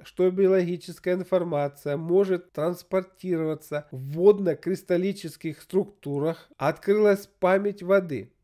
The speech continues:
Причем эта память настолько хорошо записана, что ее можно стереть лишь два, а то и три раза, прокипятив воду.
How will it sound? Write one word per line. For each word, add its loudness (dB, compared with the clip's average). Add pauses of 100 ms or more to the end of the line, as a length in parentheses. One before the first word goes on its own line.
(100)
Причем -2
эта -2
память -4
настолько -4
хорошо -4
записана, -8 (140)
что 2
ее 4
можно 2
стереть -2
лишь -2
два, -2
а -8
то -4
и -6
три -4
раза, -2
прокипятив -6
воду. -6